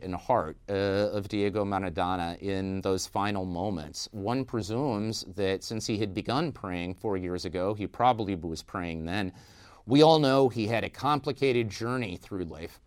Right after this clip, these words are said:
<clears throat> He was a flawed hero. Uh, but nevertheless, uh, I am old enough to remember M-, Diego Maradona at his prime.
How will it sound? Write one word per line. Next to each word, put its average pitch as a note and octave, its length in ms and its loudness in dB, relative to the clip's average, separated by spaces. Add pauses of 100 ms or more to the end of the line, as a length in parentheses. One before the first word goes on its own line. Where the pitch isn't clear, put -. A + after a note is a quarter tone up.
<clears throat> B2+ 340 0 (120)
He A2+ 80 0
was G#2 480 2
a G2 140 0
flawed C#3 680 4
hero. F#2 460 -4 (760)
Uh, C3+ 200 8
but C#3 180 0
nevertheless, E3+ 680 0 (180)
uh, A#2 320 6
I D3 160 10
am F#3+ 160 2
old C3+ 240 2
enough G#2 420 -2 (100)
to C3+ 140 2
remember G#2 600 0 (480)
M-, G#2+ 120 -4 (120)
Diego G2+ 400 2
Maradona E2+ 840 -4
at E2+ 140 -8
his E2 160 -8
prime. F#2+ 480 -6